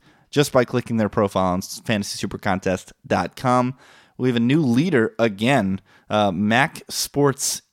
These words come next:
Inc is number one, alone in the contest at forty-four points after a five and oh week thirteen. Uh, Mac Sports was top ten starting in week eleven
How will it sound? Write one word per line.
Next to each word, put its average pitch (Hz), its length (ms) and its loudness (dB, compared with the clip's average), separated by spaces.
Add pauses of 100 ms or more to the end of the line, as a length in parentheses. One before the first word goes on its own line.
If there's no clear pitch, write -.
Inc - 420 0 (340)
is 104 160 -6
number 147 380 4
one, 123 420 2 (140)
alone 113 560 4
in 131 100 0
the 139 60 2
contest 117 680 0 (120)
at 98 160 0
forty-four 143 500 2
points 117 460 -2
after 107 320 -4
a 101 100 0
five 139 640 -4
and 101 180 -2
oh 104 300 2 (540)
week 151 200 2
thirteen. 110 680 0 (460)
Uh, 95 200 2
Mac 120 300 0
Sports - 640 -2
was 98 340 -2
top - 300 -4
ten 107 500 -2 (140)
starting 107 340 0
in 98 120 0
week 110 180 0
eleven 98 480 0